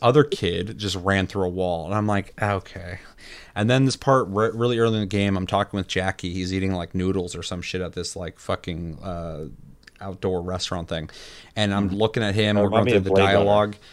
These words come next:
Speaker 1: and I'm
Speaker 2: Oh.
Speaker 1: fucking choosing what I say to him and shit. We're having this conversation, but over his left shoulder,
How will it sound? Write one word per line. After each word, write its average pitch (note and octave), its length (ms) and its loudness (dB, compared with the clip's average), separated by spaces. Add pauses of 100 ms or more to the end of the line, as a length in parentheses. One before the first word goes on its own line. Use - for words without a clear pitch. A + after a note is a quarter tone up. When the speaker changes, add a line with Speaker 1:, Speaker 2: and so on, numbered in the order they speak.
(140)
Speaker 1:
and G2+ 160 0
I'm F#2 100 0
Speaker 2:
Oh. - 40 -8
Speaker 1:
fucking G2+ 340 0
choosing G#2 500 0
what G2+ 100 2
I G2 60 4
say G2 240 0
to F#2+ 100 0
him F#2+ 120 -2
and F#2 80 -4
shit. G2 200 -2
We're F2+ 60 -6
having G2 140 -2
this F#2+ 100 -4
conversation, F#2+ 600 -4
but F#2 100 -2
over B2 160 4
his A2+ 100 2
left F#2 320 -4
shoulder, G2+ 540 -4